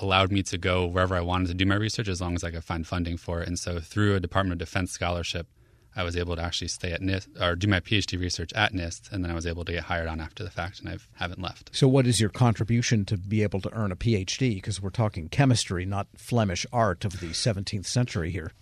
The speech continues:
Speaker 1: My thesis was really two different areas. One was looking at the chemistry of latent fingerprints to see if we could figure out how old a fingerprint is based on the chemistry in it. And the second was, um, trace explosives detection using a similar technology to what we're discussing today.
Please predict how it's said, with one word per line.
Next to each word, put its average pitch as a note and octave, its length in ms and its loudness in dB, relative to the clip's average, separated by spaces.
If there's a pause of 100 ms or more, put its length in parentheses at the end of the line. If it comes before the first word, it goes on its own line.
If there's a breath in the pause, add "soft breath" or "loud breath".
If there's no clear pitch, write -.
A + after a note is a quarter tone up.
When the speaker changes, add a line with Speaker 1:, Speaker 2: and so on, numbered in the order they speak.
(160)
Speaker 1:
My A2+ 240 6
thesis B2+ 360 2
was A2 80 4
really A2 180 4
two A2+ 140 2
different G#2+ 360 4
areas. G#2+ 280 6
One G2+ 180 4
was G2 240 4
looking G#2+ 220 2
at G2 60 0
the E2 80 0
chemistry A2+ 520 2
of F#2+ 80 0
latent F#2+ 280 0
fingerprints G#2 480 0
to F2 100 -8
see - 160 -4
if F2+ 100 -4
we F#2+ 60 0
could F2 120 -2
figure F#2 220 -2
out F2 100 -2
how F#2 220 -2
old F#2 160 -2
a F#2+ 60 -2
fingerprint F#2 500 -2
is F#2 140 -4
based E2+ 200 -4
on F2 80 -6
the E2+ 80 -6
chemistry G2 420 -2
in F#2+ 80 2
it. F#2+ 220 0
And G2+ 120 0
the F2 60 -2
second F#2+ 340 0
was, F2 240 -2
um, F2 280 -2
trace G2+ 280 0
explosives F#2 460 -4
detection F2 480 -2
using F2 220 -2
a E2 80 -4
similar F2 260 -4
technology E2+ 520 -6
to - 120 -12
what E2+ 100 -6
we're E2 80 -8
discussing F2+ 440 -8
today. F2+ 280 -10